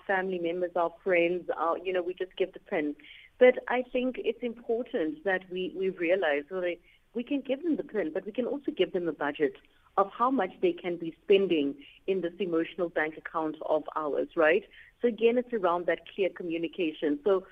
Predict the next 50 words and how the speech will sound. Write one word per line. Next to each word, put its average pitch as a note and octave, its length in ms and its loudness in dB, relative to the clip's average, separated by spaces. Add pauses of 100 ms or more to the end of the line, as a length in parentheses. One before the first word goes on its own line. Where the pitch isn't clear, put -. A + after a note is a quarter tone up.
(180)
Patricia, B3 420 0
if A3 140 0
I A3+ 120 6
give G#3 220 2
you A3 140 -2
my F3 220 -2
emotional F#3+ 560 0
bank G#3+ 240 -2
account, A#3 240 -4
I F#3+ 60 -2
give G3 180 2
you A3+ 80 -2
my F3+ 140 0
card, B3 340 2 (320)
but F3+ 140 4
I F#3+ 80 8
tell A3 260 -2
you G#3 100 4
that F#3+ 240 2
you G3+ 120 2
are F#3+ 120 -2
not F#3+ 320 -4
allowed F3+ 380 0 (200)
to F#3+ 60 -6 (140)
spend F#3+ 420 4 (240)
more F#3 220 6
than G3+ 300 4
five G3 260 6
hundred F3+ 380 -2
rand E3+ 320 2
of D#3+ 240 0
my E3+ 140 0
emotional E3+ 460 -4
bank F3 300 0
account, F3 360 -4
et - 100 -4 (120)
cetera. E3+ 300 0
I - 20 2
mean, E3 160 -2 (300)
I'm G#3 120 2
monetizing G3 840 -2
it, D3+ 180 0
but - 160 0 (280)
I G3 100 -2
think A#3 280 -4
it's - 120 -12
about G3 320 -4 (260)
letting G#3+ 440 4
people G#3+ 400 -6
know F#3 380 0